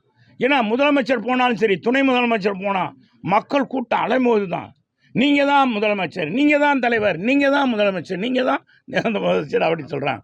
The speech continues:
அப்படி பேசுறாங்க. இங்க வந்தாதான் தெரியும் மக்களுடைய படுற பாடு. அதனால திமுக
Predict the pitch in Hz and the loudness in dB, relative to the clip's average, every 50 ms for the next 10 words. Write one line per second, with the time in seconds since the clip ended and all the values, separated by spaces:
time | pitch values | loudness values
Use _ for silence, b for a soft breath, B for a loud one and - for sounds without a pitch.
0 | b b b b - - 175 190 196 - - - 214 233 208 196 143 - 175 220 | b b b b -2 0 2 2 0 0 -4 -4 -2 0 0 0 0 0 0 0
1 | 254 - - 277 262 233 208 185 - _ _ _ _ _ _ _ _ _ _ _ | 0 2 2 2 0 0 -2 -6 -12 _ _ _ _ _ _ _ _ _ _ _
2 | _ _ _ _ _ _ _ _ _ _ _ _ _ - - 143 170 170 170 170 | _ _ _ _ _ _ _ _ _ _ _ _ _ -10 -8 -6 -2 0 2 2
3 | 175 185 180 196 196 208 214 220 214 190 180 180 170 170 170 151 143 - - - | 2 2 0 0 -2 0 0 0 -2 -2 -2 -2 -2 -2 -2 -4 -6 -8 -8 -4
4 | 131 151 170 143 - 190 180 170 160 156 156 147 147 135 - 147 147 143 143 135 | -2 0 0 0 0 -2 -2 0 0 0 0 0 -2 -2 -2 -2 -2 -2 -2 -4
5 | 110 107 147 147 151 151 139 139 - _ _ _ _ _ _ _ _ - 120 147 | -2 -2 0 0 0 0 -2 -4 -8 _ _ _ _ _ _ _ _ -8 -4 -2
6 | 165 190 214 226 220 202 165 - - 220 247 254 240 233 185 - | 0 0 2 2 2 2 0 -2 -4 -4 -2 0 0 -2 -2 0